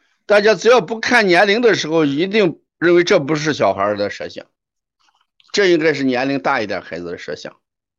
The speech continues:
是吧？年龄大的人的有大人的舌象。那之所以认为他是个大人的舌象，对，像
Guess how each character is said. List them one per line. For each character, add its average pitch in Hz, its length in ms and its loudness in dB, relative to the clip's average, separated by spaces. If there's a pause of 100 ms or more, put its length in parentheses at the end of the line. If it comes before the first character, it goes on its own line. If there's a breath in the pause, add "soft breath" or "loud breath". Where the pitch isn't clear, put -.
(100)
是 147 120 -2
吧？ 107 260 0 (160)
年 139 220 -2
龄 151 100 0
大 147 140 0
的 113 40 -2
人 101 80 -4
的 104 60 -4
有 82 80 -8
大 143 160 -4
人 123 80 -2
的 131 80 -2
舌 - 100 -10
象。 - 180 -12 (680 soft breath)
那 208 120 0
之 277 220 0
所 240 220 4
以 226 40 6
认 196 220 2
为 185 100 2
他 175 180 -4
是 156 100 -6
个 139 100 -8
大 147 220 -2
人 135 120 0
的 139 120 0
舌 - 260 -2
象， 117 360 -4 (960)
对， 175 320 0
像 147 560 -2